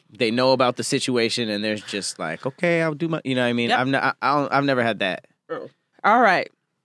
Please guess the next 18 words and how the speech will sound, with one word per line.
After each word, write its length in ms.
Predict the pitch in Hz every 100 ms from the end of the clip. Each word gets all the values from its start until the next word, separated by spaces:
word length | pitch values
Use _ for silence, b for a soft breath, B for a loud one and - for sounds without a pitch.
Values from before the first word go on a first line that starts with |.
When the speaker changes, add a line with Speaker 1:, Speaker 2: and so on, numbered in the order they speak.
| _ _ -
Speaker 2:
The 100 | 139
side 360 | - 185 208
chick 360 | - 214 202 _ _
contract. 800 | - 160 151 110 117 - _ - _ _ _ _ _ _ -
Big 160 | 156 226
Mike's 360 | 233 220 - -
ten 240 | 156 151
rules 340 | 165 196 190
for 100 | -
the 120 | 147 -
other 160 | 190 180
woman. 360 | 143 127 143 _ _ 240
Number 180 | 302
one, 380 | 339 285 180 151 _ _ _ _ _ _ _ _ _ _ B B B
you 300 | 160 269 370
are 500 | 294 302 254 143 135 _ 139
the 180 | 175 -
other 500 | 220 196 151 -